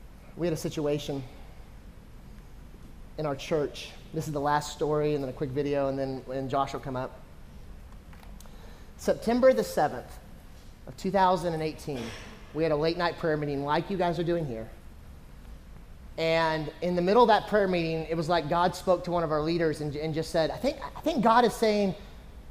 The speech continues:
'Believe me for a miracle.'" That was the word that we shared, "Believe me for a miracle." Well, we didn't know what God meant by that, but we soon found out twenty-four hours later. The very next day,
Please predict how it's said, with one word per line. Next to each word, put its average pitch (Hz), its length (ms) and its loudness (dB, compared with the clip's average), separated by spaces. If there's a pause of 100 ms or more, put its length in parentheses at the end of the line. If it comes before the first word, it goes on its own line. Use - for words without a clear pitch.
(120)
'Believe 220 380 10
me 277 180 10
for 269 180 8
a 247 40 10
miracle.'" 170 400 4
That 165 140 6
was 185 120 4
the 214 100 8
word 196 220 8
that - 80 -6
we 160 60 0
shared, 143 260 0
"Believe 170 360 2
me 226 140 4
for 214 180 4
a 202 60 6
miracle." 151 420 0 (2000)
Well, 170 260 6
we 196 100 8
didn't 185 200 4
know 170 180 6
what 160 160 2
God 151 180 6
meant 160 180 -2
by 151 140 4
that, 139 380 0
but 151 100 0
we 151 120 0
soon 151 320 -4
found 147 240 0
out 143 180 0
twenty-four 147 320 -4
hours 131 220 -2
later. 131 260 -4 (1500)
The 147 60 -2
very 190 140 10
next 180 240 2
day, 175 540 4